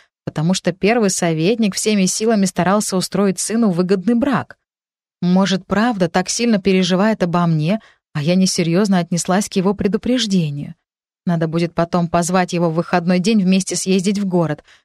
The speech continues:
поесть что-нибудь вкусного, заглянуть в книжную лавку. В столовой, как и ожидалось, ещё практически никого не было. Я всегда приходила раньше.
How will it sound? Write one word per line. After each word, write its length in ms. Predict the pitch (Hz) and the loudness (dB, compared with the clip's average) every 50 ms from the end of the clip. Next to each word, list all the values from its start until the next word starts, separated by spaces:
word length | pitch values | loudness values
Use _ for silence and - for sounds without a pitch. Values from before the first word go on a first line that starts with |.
| _ _ - | _ _ -4
поесть 360 | - 196 190 175 175 160 - | -2 0 0 0 0 -2 -2
что-нибудь 440 | - - - 175 170 165 160 170 170 | -4 -2 -2 0 0 0 0 -2 -4
вкусного, 540 | - - - 233 220 - - 175 160 165 160 | -4 -4 -2 -2 -2 0 -2 -2 0 0 -2
заглянуть 420 | 156 165 165 170 170 185 190 185 | -2 -2 0 0 2 0 0 -2
в 60 | - | -2
книжную 520 | - 180 175 175 170 175 165 160 156 156 156 | -4 -2 0 0 0 0 -2 -2 -2 -2 0
лавку. 500 | 170 196 208 196 - _ - - - - _ _ _ _ _ _ _ _ _ - | -2 -2 -2 -4 -8 _ -20 -20 -20 -20 _ _ _ _ _ _ _ _ _ -16
В 40 | - | -12
столовой, 440 | - - 165 170 226 294 302 277 254 | -6 -4 -2 0 2 2 2 2 0
как 220 | 233 240 220 - | 0 0 -2 0
и 40 | 214 | 0
ожидалось, 560 | 202 190 185 190 185 226 262 269 240 214 - | 0 2 0 0 2 2 2 2 2 0 0
ещё 240 | 196 185 - - 226 | -2 -2 -2 -2 -2
практически 580 | 190 208 190 185 - 240 202 - 190 - - 196 | 0 -2 -2 -2 -4 -6 -6 -6 -6 -4 0 2
никого 400 | 190 185 190 - 180 175 196 214 | 2 2 2 0 0 0 2 2
не 180 | 214 220 202 | 4 4 2
было. 280 | 160 131 139 139 135 139 _ - _ _ _ _ - | 0 -2 -4 -6 -6 -8 _ -18 _ _ _ _ -6
Я 120 | 165 165 | -6 -4
всегда 340 | 160 - - 220 220 202 156 | -4 -4 -4 -2 -2 -2 -2
приходила 500 | - 151 147 - 156 151 170 185 196 190 | -2 -4 -4 -4 -2 -2 0 0 0 -2
раньше. 400 | 165 135 131 135 - - - | -2 -4 -6 -8 -8 -10 -10